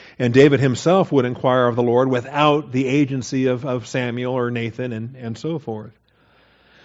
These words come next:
But just to, uh, let's see if this works today. There it is. All right. Did I give you enough time to write down those verses?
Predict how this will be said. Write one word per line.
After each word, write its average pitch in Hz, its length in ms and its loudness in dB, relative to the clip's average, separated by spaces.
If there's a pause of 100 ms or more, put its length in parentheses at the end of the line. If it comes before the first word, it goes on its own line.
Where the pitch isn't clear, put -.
(160)
But 165 440 2
just 170 260 -2
to, 170 240 6
uh, 151 280 4
let's 147 120 -10
see 143 100 -4
if 123 60 -2
this 131 160 -6
works 123 200 -2
today. 120 460 -4 (960)
There 127 180 -2
it 135 60 0
is. 104 200 -8
All 139 60 -6
right. 113 200 -8 (2250)
Did 123 140 -2
I 117 40 0
give 123 180 0
you 135 60 0
enough 135 160 0
time 135 220 -2
to 131 60 0
write 131 160 2
down 135 140 -4
those 131 140 -2
verses? 127 540 -4